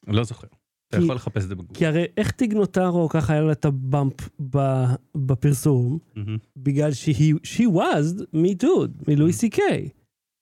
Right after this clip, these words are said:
Speaker 2: ועכשיו כאילו היא, בואנה, זה, היא עשתה, היא כאילו, אני לא אגיד שהיא עושה, כי באמת שהיא די בינונית כקומיקאית, אני לא מתחבר יותר מדי, אבל אתה יודע, כל אחד מה שהוא אוהב. אבל זה מרגיש כאילו הקריירה שלה כל פעם קופצת מדרגה.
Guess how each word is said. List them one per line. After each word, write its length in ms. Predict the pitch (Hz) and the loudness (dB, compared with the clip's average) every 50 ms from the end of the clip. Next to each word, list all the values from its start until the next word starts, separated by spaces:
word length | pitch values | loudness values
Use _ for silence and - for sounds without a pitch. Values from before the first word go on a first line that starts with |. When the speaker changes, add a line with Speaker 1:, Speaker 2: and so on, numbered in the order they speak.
| _ _ _ _ - | _ _ _ _ -6
Speaker 2:
ועכשיו 600 | 131 135 156 151 127 - - - 208 220 240 240 220 208 - | -2 0 0 0 0 -2 -2 -2 0 0 0 -2 -4 -6 -6
כאילו 280 | - 220 220 214 214 190 | -4 -2 0 2 2 2
היא, 240 | 165 175 220 226 208 196 - | 4 2 2 0 -2 -2 -4
בואנה, 540 | 135 135 139 147 190 294 262 120 107 110 110 | -4 -2 0 0 0 0 0 -2 -2 -2 -2
זה, 480 | 113 123 127 123 123 120 117 113 113 107 110 - - - _ _ | -2 0 0 2 2 2 2 0 0 -2 -6 -10 -16 -20 _ _
היא 100 | - 143 | 0 0
עשתה, 280 | 135 120 - - 185 - - | 0 0 -2 -4 -4 0 0
היא 140 | 143 139 131 - | 0 0 0 0
כאילו, 440 | - 208 294 381 370 262 214 165 - - - _ _ _ _ _ _ _ _ _ - | 2 2 4 4 4 2 0 0 -4 -10 -20 _ _ _ _ _ _ _ _ _ -8
אני 100 | - 185 | -4 -2
לא 80 | 247 311 | 0 2
אגיד 120 | 294 302 | 2 2
שהיא 120 | 214 220 | 2 0
עושה, 200 | 165 - - 226 - 170 | -2 -2 -2 -4 -6 -4
כי 140 | - 208 202 | -2 -2 0
באמת 280 | 185 226 277 392 381 | 0 2 2 2 0
שהיא 340 | - - - - - 240 226 214 - - | 0 -4 -10 -6 -4 -4 -4 -4 -4 -8
די 240 | 202 180 185 247 262 | -6 -4 -2 0 0
בינונית 420 | 220 233 214 185 160 151 139 120 | 2 2 4 4 4 4 2 2
כקומיקאית, 880 | - - 135 113 - 143 139 135 123 - 135 131 131 131 123 117 - - | 2 0 0 0 0 0 0 0 0 0 0 0 0 0 -2 -2 -4 -6
אני 220 | 151 165 170 196 214 | -4 -2 0 0 0
לא 120 | 226 240 | 0 -2
מתחבר 320 | 226 226 - - 175 160 160 | -2 -2 -2 0 2 2 2
יותר 220 | 147 135 - 143 139 | 2 2 0 0 2
מדי, 140 | 151 185 254 294 | 2 0 0 -2
אבל 80 | 254 208 | -2 -4
אתה 120 | 196 - | -4 -2
יודע, 160 | 208 165 143 131 | -2 -2 -2 -2
כל 180 | - 156 147 | 0 0 -2
אחד 200 | 147 - - 135 | 0 0 -2 -2
מה 100 | 135 135 | 0 -2
שהוא 200 | 120 - 127 127 | -2 0 -2 0
אוהב. 140 | 127 127 127 117 - - - - - | 0 0 -2 -4 -6 -12 -16 -6 -4
אבל 80 | 151 151 | -2 0
זה 80 | 170 | 0
מרגיש 280 | 175 180 190 240 311 - | 0 2 0 0 -2 0
כאילו 180 | - 277 226 | 0 0 0
הקריירה 340 | 202 - - 180 185 208 240 | 0 0 0 0 0 0 -2
שלה 200 | - - 214 202 | -2 -2 -2 -2
כל 160 | - - 214 202 | 0 -2 -2 -2
פעם 160 | - 220 208 | -2 -4 -6
קופצת 540 | 190 - 190 - - 202 190 - - 185 - | -4 -4 -4 -2 -2 -2 -4 -4 -6 -4 -2
מדרגה. 640 | 180 160 143 147 143 135 135 170 180 180 170 170 175 | -2 -2 0 0 0 0 0 0 0 0 0 0 -2